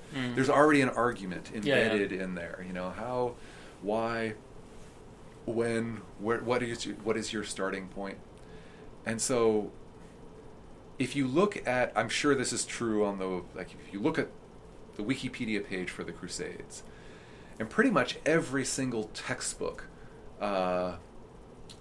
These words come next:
Speaker 2: or academic book on the Crusades generally, ten ninety-five, the date of ten ninety-five is taken as the starting point.
Speaker 1: Mm-hmm.
Speaker 2: And then you go from there.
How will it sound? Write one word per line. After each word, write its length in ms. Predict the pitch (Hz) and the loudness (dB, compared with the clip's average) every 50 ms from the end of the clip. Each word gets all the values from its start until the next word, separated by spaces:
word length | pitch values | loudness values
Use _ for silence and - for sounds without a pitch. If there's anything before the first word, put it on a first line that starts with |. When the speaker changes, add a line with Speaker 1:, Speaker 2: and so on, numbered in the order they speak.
| - - - - - - | -18 -18 -18 -18 -12 -8
Speaker 2:
or 420 | - 101 101 101 101 98 98 92 - - - - - - | -4 -2 0 0 0 0 -2 -4 -8 -12 -16 -16 -4 -2
academic 640 | - - - - 131 104 120 117 113 113 107 107 - - - - - - - | 0 0 2 2 2 2 2 2 2 0 0 -2 -4 -8 -14 -14 -16 -6 0
book 440 | 117 113 110 110 - - - - - - | 2 2 2 2 -2 -10 -14 -14 -6 0
on 260 | - 113 120 120 120 | 4 4 4 4 2
the 60 | 120 117 | 0 -4
Crusades 600 | - - 113 104 - - 110 101 101 98 101 - | -4 -4 -4 -4 -2 0 2 2 2 0 -2 -4
generally, 600 | - - 101 98 95 92 90 87 85 85 82 85 - - | -6 -4 -4 -2 -2 -2 -2 -4 -4 -6 -8 -10 -12 -10
ten 380 | - - 151 175 185 185 175 | -6 -2 0 2 2 2 2
ninety-five, 840 | 160 147 151 151 139 135 131 123 - 101 76 65 - - - - - - - - - - - - - - - | 2 2 2 2 0 0 -2 -2 0 -2 -2 -2 -2 -4 -8 -12 -14 -16 -18 -18 -18 -18 -18 -18 -18 -12 -8
the 60 | - 107 | -6 -2
date 300 | 104 127 131 131 - - | 2 2 2 2 2 -2
of 160 | 107 - - | -8 -10 -10
ten 360 | - - - 139 151 151 151 | -10 -6 -4 -4 -4 -2 -2
ninety-five 720 | 135 123 117 117 113 107 101 - - 90 80 76 78 82 85 | -2 -2 -2 -2 -2 -4 -4 -2 -2 -2 -2 -2 -4 -6 -6
is 160 | 92 92 - | -8 -8 -8
taken 420 | - - 107 101 101 - 104 101 95 | -4 -2 -2 -2 -2 -2 -4 -6 -4
as 560 | 90 98 95 92 92 92 90 90 87 - - | -2 -2 0 0 0 -2 -4 -4 -6 -6 -8
the 120 | - - 110 | -8 -8 -6
starting 360 | - - 147 139 110 101 - | 0 2 4 4 4 2 -2
point. 260 | 90 - 92 87 - - - - - | -4 -8 -8 -8 -10 -12 -16 -12 -8
Speaker 1:
Mm-hmm. 320 | 151 135 127 120 113 123 139 135 - - - - - - - - - - - - | -6 -4 -4 -4 -6 -8 -10 -12 -14 -16 -16 -18 -18 -16 -16 -16 -16 -14 -8 -6
Speaker 2:
And 440 | 101 104 104 104 101 101 101 98 - - - | -4 -2 -2 -2 -2 -4 -6 -8 -10 -8 -6
then 200 | - 95 95 92 | -4 -4 -2 -2
you 80 | 92 90 | -4 -2
go 160 | 92 95 92 | -2 -2 -2
from 220 | 90 - 92 90 90 | -2 -4 -6 -6 -6
there. 220 | 87 - - - | -6 -6 -8 -10